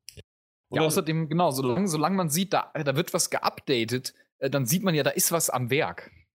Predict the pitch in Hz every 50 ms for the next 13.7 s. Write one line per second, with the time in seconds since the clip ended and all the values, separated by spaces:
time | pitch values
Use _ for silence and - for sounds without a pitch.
0 | _ _ - 117 117 113 - 101 98 - - - _ _ _ _ _ _ _ _
1 | 139 156 170 165 - - 139 156 175 175 196 185 175 160 156 151 151 160 143 127
2 | 151 156 - - 143 131 - - 117 117 139 139 139 131 123 123 131 143 123 143
3 | 123 - 113 - - 123 120 123 131 131 127 - 131 - - - 117 104 113 117
4 | 120 - - - - - 117 117 120 120 120 120 - - - - - - - 147
5 | 147 147 - - - 160 147 143 127 - - - 147 160 160 151 - - - 156
6 | 147 139 - 135 139 135 127 123 - - - 135 151 160 147 85 87 120 127 131
7 | 131 147 143 - 139 135 127 - - 131 120 127 127 123 123 - 143 135 139 139
8 | - - - 127 127 127 - 120 120 127 127 127 127 127 123 123 117 - - 120
9 | 117 127 127 135 143 139 127 117 117 120 120 123 123 123 120 - - - - 120
10 | 120 113 - - - - - - - 131 131 135 131 - - 135 127 123 120 113
11 | 113 117 120 120 - - 120 139 - - 131 107 113 120 131 131 123 131 117 -
12 | - 120 113 - - 113 117 110 - - 117 113 117 127 123 120 - - 110 101
13 | 95 87 107 120 - - 110 113 110 - - 120 120 120